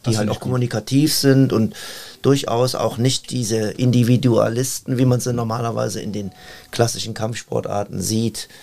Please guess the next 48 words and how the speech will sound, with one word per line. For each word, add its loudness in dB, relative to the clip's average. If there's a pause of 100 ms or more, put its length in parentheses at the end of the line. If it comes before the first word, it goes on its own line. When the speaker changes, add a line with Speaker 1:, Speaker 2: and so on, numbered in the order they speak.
(440)
Speaker 2:
Also -4
ich -2
sag 0
mal 0
wirklich -4
so, -2 (1000)
wo -2
viele 0
vielleicht -2
auch -6
sich -2
gar 2
nicht -4
trauen, 0
den -6
anzusprechen -8
oder -8
die, -2
weil -2
sie -16
glauben, 2
"Oh, -6 (220)
jetzt -4
stören 0
wir", -2
ja. -4
Speaker 1:
Ja, -8
Speaker 2:
Es 0
Speaker 1:
ja. -8
Speaker 2:
gibt -6
ja 0
schon -2
mal 2
diese 2 (340)
Diskrepanzen, -2
wo 0
du 0
dann -2
denkst, -2
"Oh -10
Gott, -4
oh 0
Gott, -4
oh -8
Gott, -4
den -2 (180)
trau-, 0
da, -4